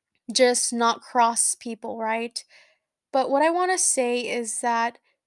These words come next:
the term unlove, like, it's a hard term because you can't really unlove somebody.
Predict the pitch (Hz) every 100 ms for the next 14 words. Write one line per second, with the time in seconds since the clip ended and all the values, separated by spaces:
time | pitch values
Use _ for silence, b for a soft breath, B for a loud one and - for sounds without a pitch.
0 | _ _ _ _ - 277 269 320 330 320
1 | - 247 247 226 220 220 214 220 220 -
2 | - 220 - 233 - _ - 277 - 262
3 | - 285 311 311 - - 247 247 240 233
4 | 240 226 214 226 - 247 254 240 226 226
5 | - 226 220 214 208 - 247 233 262 285